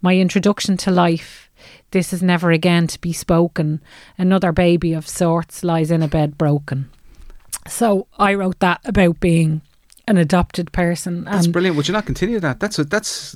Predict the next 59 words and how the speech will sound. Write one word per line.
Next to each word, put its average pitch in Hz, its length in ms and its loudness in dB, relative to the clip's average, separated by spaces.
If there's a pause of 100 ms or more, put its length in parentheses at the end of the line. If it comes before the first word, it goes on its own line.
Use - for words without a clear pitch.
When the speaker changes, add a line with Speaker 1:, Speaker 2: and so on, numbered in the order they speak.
(100)
Speaker 2:
that's - 220 -6
a 120 80 0 (220)
brilliant 190 340 0
start. - 400 -2
Like, 101 180 -6
no, 196 320 0
was, - 220 -8 (100)
is 147 100 -8
that 233 80 -4
not 262 100 -4
Speaker 1:
Yeah, 277 220 2
Speaker 2:
something 247 120 -2
Speaker 1:
I - 20 -8
mean, 262 440 -2
you 277 160 0
know, 226 180 4
I 220 100 2
can't, 254 380 0
like, - 400 -6
yeah, 185 180 -6 (220)
I, 254 220 2
I 240 180 4
kind 247 240 0
of, 214 80 -4
those 233 300 0
lines 180 320 2
was 170 160 0
enough 170 320 2
in 196 100 2
a 180 40 4
way, 170 200 4
and 165 80 0
I 165 60 -2
thought, 160 300 0
"Oh, 214 100 2
that's 180 320 -2
just 180 280 -10
enough. 247 280 -2
I 262 80 2
don't 240 160 0
know 247 100 0
if 226 120 -6
I 208 80 0
can 202 180 -2
kind 208 160 2
of 196 80 0
go 196 80 4
through 196 160 -2
my 196 80 2
whole 185 260 2
life 180 440 0
through 226 180 2
the 196 80 4
medium 196 440 4
of 180 180 -2
poetry," 202 540 0
but, 190 240 0
um, 175 360 2
Speaker 2:
Yeah. 143 320 -2